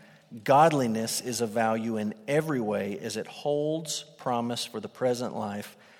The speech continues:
and also for the life to come." We're gonna come back to that passage in First Timothy four. You can just sort of hold your spot there, and, uh, we'll talk about that in a minute. That's just a quick overview,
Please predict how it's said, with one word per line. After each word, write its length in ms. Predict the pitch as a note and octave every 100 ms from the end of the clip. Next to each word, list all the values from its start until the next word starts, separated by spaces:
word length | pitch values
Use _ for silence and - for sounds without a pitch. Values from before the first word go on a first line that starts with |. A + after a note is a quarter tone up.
| - _
and 160 | A#2+ G#2+
also 320 | A2 G#2+ A2+
for 160 | - A2
the 100 | G#2+
life 500 | G#2 G2+ G2 - - - - _ _
to 100 | -
come." 400 | - - F2+ - - _ _
We're 140 | A2 A#2
gonna 120 | A#2+
come 240 | - A#2+
back 280 | A2 A#2+ A2+
to 100 | A#2
that 240 | G#2+ G#2
passage 420 | - A2 G#2 A2+ G#2+
in 140 | G2+
First 340 | - A#2 -
Timothy 320 | - A2 G#2 G#2+
four. 320 | - A2 G2+
You 60 |
can 100 | G#2
just 380 | G#2 G2 - -
sort 180 | - A2
of 60 | G2+
hold 320 | - A2+ G2+
your 100 | G2
spot 500 | - - A2 G#2 -
there, 320 | G2+ G2 G2 - - - - -
and, 340 | A#2+ G2 F#2+
uh, 200 | F#2+ G2 F#2+
we'll 140 | G2+
talk 260 | G#2 A#2 G#2
about 300 | G2 G2+ -
that 160 | G2 G2
in 80 |
a 20 | G2
minute. 320 | G2 F#2 - - - - - - - - - _ _ _
That's 160 | C#3+ D#3+
just 220 | F3+ -
a 80 | A#2+ A2+ -
quick 240 | - F3 E3+
overview, 540 | C#3 B2 A2 G2 F#2